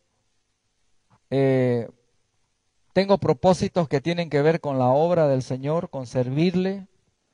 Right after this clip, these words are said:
con hacer que la iglesia de allá de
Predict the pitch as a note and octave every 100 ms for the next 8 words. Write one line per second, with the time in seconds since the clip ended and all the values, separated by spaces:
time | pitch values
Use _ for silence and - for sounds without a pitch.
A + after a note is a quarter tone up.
0 | _ _ _ _ _ _ _ - C#3+ C3+
1 | B2 F3+ - E3 C#3+ C3 B2 A2 C#3+ C3+
2 | D#3 F3+ F3+ E3+ C#3+ C3 B2+ D3+ E3+ D#3
3 | C3+ B2